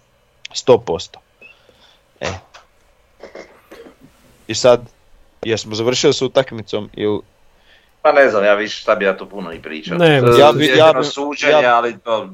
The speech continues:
Speaker 2: Znači suđenje, samo hoću reći, evo, što se to tiče, utakmice bilo okej.
Speaker 3: Pa da.
Speaker 2: Sad tu dramatično se nije dogodilo, ali u prvoj utakmici onaj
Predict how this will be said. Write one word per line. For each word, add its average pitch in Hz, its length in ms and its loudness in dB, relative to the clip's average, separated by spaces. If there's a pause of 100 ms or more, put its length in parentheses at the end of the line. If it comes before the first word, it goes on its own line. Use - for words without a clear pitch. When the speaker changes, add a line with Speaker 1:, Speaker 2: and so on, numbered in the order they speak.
(880)
Speaker 2:
Znači 107 240 -12
suđenje, 123 460 -8
samo 120 260 0
hoću - 160 -8
reći, 98 280 -6
evo, 85 180 -6 (420)
što - 180 -20
se - 80 -20
to 107 120 -8
tiče, - 220 -6 (240)
utakmice - 680 -18
bilo 76 300 -18
okej. 87 360 -6 (1400)
Speaker 3:
Pa 143 100 -14
da. 147 160 -12 (160)
Speaker 2:
Sad - 180 -8
tu - 140 -20
dramatično 87 600 -2
se 82 160 -12
nije 92 140 -6
dogodilo, 98 460 -2
ali 90 160 2
u 90 100 -6
prvoj 104 280 -2
utakmici 95 460 -6
onaj 85 160 -4